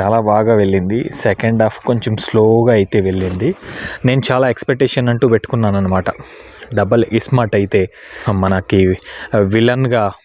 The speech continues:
కేజీఎఫ్ తర్వాత సంజయ్ దత్ మళ్ళీ మనం ఇస్మార్ట్ శంకర్లో చూడబోతున్నాం.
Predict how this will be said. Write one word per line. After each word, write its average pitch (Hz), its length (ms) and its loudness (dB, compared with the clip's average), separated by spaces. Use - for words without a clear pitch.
కేజీఎఫ్ 135 420 2
తర్వాత 101 480 0
సంజయ్ 113 400 2
దత్ 95 300 -2
మళ్ళీ 110 220 2
మనం 98 240 0
ఇస్మార్ట్ 107 380 -2
శంకర్లో 101 360 0
చూడబోతున్నాం. 101 680 0